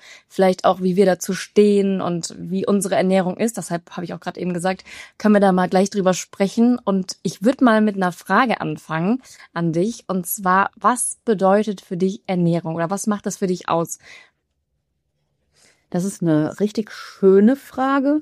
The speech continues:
Speaker 2: Hm. Was macht Ernährung für mich aus? Also ich finde Ernährung, ähm, also ich liebe sowieso Essen. Also ich, ich esse unfassbar gerne. Ich liebe auch Kochen. Das ist, ich würde das als mein Hobby bezeichnen und Backen.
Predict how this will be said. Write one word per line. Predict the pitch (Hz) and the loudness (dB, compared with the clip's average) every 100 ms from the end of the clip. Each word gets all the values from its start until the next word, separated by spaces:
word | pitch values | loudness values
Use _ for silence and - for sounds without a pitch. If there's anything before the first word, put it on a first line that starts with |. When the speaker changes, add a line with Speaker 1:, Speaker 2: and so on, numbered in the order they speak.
| - | -4
Speaker 2:
Hm. | 156 156 - - - | -8 -8 -12 -20 -10
Was | - 180 | -6 -4
macht | 214 - | -4 -4
Ernährung | 190 180 196 180 | -4 -2 -2 -4
für | - | -6
mich | 160 - | -6 -2
aus? | 160 156 - | -2 -2 -4
Also | 156 165 | -4 -4
ich | 175 - | -8 -6
finde | 190 185 185 | -2 0 0
Ernährung, | 165 175 185 185 175 175 | 0 0 0 -2 -4 -4
ähm, | 160 165 156 - - _ _ | -4 -4 -6 -10 -20 _ _
also | - 151 | -4 -2
ich | 151 - | -4 -4
liebe | 170 165 | -4 -4
sowieso | 147 147 151 | -4 -2 0
Essen. | - - 220 - | 0 -2 -4 -2
Also | 160 - | -4 -2
ich, | - - | -6 -10
ich | - - | -14 -10
esse | 147 - | -6 -6
unfassbar | 156 143 - | -6 -8 -8
gerne. | 120 143 139 196 240 - - - | -2 2 2 2 -2 -6 -20 -18
Ich | - 160 | -12 -6
liebe | 160 190 190 | -4 -2 -2
auch | - 143 | -2 -4
Kochen. | - 180 202 | -2 -2 0
Das | 156 - | -4 -8
ist, | - - | -16 -14
ich | 160 - | -10 -4
würde | 156 | -2
das | 147 147 | -2 -2
als | - 143 | -6 -4
mein | 143 139 165 | -4 -2 -2
Hobby | 165 190 | 0 -2
bezeichnen | - - 202 202 214 180 | -4 0 0 2 0 0
und | 151 | 0
Backen. | 185 - 214 | -2 0 0